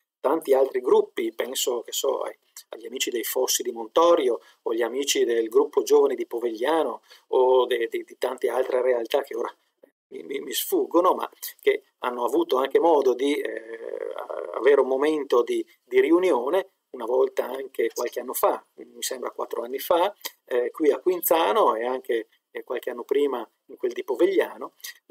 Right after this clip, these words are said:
L'idea della rete culturale è un'idea a cui il professor Pasa crede perché, eh, fare cultura vuol dire dare conoscenza, dare possibilità di, di vivere, eh, in maniera piena, in maniera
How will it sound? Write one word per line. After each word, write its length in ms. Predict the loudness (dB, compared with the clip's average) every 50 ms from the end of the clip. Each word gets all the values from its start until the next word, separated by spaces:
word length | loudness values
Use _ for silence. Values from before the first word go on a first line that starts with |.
| 0 _
L'idea 320 | 2 2 6 6 6 4
della 200 | 4 4 4 4
rete 180 | 4 4 2 0
culturale 500 | -2 -2 -4 0 0 0 2 4 6 6
è 40 | 6
un'idea 420 | 6 4 4 6 8 6 6 4
a 60 | 0
cui 180 | _ _ 2 2
il 60 | 2
professor 360 | 0 -4 -4 2 2 2 2
Pasa 340 | 4 2 2 2 0 -4 -8
crede 460 | _ 4 6 6 8 8 6 6 4
perché, 540 | 4 0 -2 0 _ 6 6 6 6 4 -2 _ -18 -20 _ _
eh, 220 | -6 -6 -6 -6 _ _ _ _ _ _ _ _ _ _ _ _ _ _ _ _ _ _ _ _ _ _
fare 240 | _ 4 4 4 4
cultura 720 | 4 0 0 2 0 0 2 4 4 6 6 4 2 0 _ -16 -18 _ _
vuol 180 | 2 2 2
dire 400 | 4 2 4 6 6 6 4 2 -6
dare 420 | -2 2 4 4 6 6 4 4
conoscenza, 720 | 2 0 -4 -4 -2 -2 -2 -2 -2 -2 -2 2 4 4 4
dare 300 | 4 2 2 4 2 2
possibilità 680 | 0 -2 -4 -4 -2 -4 -4 2 2 2 2 2 -2
di, 200 | -4 -8 -10 -10 _ _ _ _
di 280 | _ -10 -10 -10 -10 _ _ _ _ _
vivere, 460 | _ -4 -4 0 0 0 0 -2 -6 _ _ _ _ _
eh, 640 | -10 -6 -6 -6 -6 -6 -6 -6 -6 -8 -8 -10 -12
in 380 | -16 -18 -18 _ -18 -16 -12 -10
maniera 320 | -8 -2 2 2 2 2
piena, 380 | 0 -4 -4 -2 -2 -2 -4 -10
in 80 | -12
maniera 520 | -12 -10 -4 2 4 4 4 4 2 0